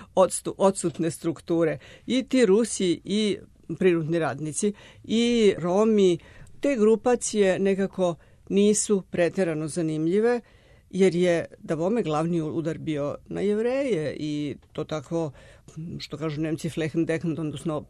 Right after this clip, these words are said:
m, prosto sve pokrivajuće uništavanje Jevreja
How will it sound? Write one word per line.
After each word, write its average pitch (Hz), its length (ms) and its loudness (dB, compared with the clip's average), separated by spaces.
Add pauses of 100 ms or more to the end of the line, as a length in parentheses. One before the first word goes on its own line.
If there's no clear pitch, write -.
m, 156 160 -4
prosto 160 420 -4 (800)
sve 185 720 2 (140)
pokrivajuće 160 960 -2 (220)
uništavanje 156 1040 -2
Jevreja 160 680 -2